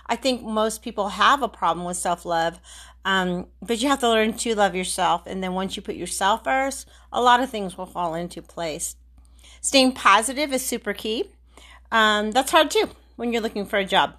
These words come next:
especially right now during a pandemic. Um, but stay positive. Uh, there's going to be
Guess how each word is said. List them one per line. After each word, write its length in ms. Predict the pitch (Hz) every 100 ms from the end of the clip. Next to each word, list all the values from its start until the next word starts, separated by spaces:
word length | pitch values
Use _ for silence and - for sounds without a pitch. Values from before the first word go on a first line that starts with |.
| _ _
especially 680 | 233 254 - 233 - 240 247
right 360 | - 196 185 262
now 360 | 220 175 202
during 340 | 208 180 180 190
a 80 | 202
pandemic. 600 | 202 190 254 349 160 - - - - -
Um, 300 | 226 214 208 196
but 160 | 247 -
stay 220 | - 427
positive. 580 | 427 339 220 175 165 185
Uh, 140 | - 220
there's 320 | 208 311 -
going 340 | 262 294 302
to 80 | 294
be 400 | 226 240 226 -